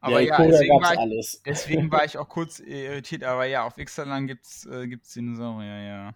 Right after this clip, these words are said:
Speaker 1: Genau. Mal gucken, ob sie auch, ich glaube, diesmal geht's irgendwie in den Untergrund von, ähm, Ixalan, was
Speaker 2: Okay.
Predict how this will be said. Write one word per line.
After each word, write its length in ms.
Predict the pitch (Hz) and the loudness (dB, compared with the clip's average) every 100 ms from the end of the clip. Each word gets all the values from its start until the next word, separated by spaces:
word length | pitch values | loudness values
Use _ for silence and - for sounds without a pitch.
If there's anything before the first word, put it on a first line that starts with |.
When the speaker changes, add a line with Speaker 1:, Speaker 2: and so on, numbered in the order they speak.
| _ | _
Speaker 1:
Genau. 360 | - 117 110 107 | -8 -6 -4 -6
Mal 220 | 131 127 | -4 -2
gucken, 260 | - 180 165 | 0 0 2
ob 120 | 147 | -2
sie 180 | - 139 | 0 0
auch, 180 | 143 135 | 0 -2
ich 120 | - | 0
glaube, 260 | 143 135 | 2 4
diesmal 280 | 131 135 139 | 0 -4 -4
geht's 240 | 127 139 - | -4 -10 -6
irgendwie 220 | 131 127 | -4 -2
in 60 | 123 | -2
den 100 | 120 | -2
Untergrund 640 | 175 190 160 151 175 175 | 0 2 2 2 2 0
von, 380 | - 156 156 160 | 0 0 2 2
ähm, 520 | 147 147 147 151 160 | 4 4 4 2 0
Ixalan, 760 | 151 147 156 147 143 147 160 156 _ _ _ _ _ | -4 0 0 2 2 2 -2 -6 _ _ _ _ _
was 320 | - 131 123 | -6 -4 -4
Speaker 2:
Okay. 160 | 123 | -10